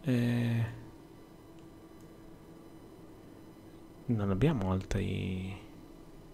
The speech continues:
nemici, no? Possiamo col tasto control rallentare il tempo. Vediamo un attimo.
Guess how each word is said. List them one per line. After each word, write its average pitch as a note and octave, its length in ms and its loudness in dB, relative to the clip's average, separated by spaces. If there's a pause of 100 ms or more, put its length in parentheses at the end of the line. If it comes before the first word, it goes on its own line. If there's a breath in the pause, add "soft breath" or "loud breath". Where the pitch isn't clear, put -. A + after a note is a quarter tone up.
(180)
nemici, G2+ 560 0
no? A2+ 420 2 (1800)
Possiamo C#3 400 12
col C3 200 12
tasto C#3+ 360 12
control G3 460 12
rallentare A2 640 12
il G2 100 6
tempo. F#2+ 420 4
Vediamo C#3 300 6
un G2 60 4
attimo. D3 400 0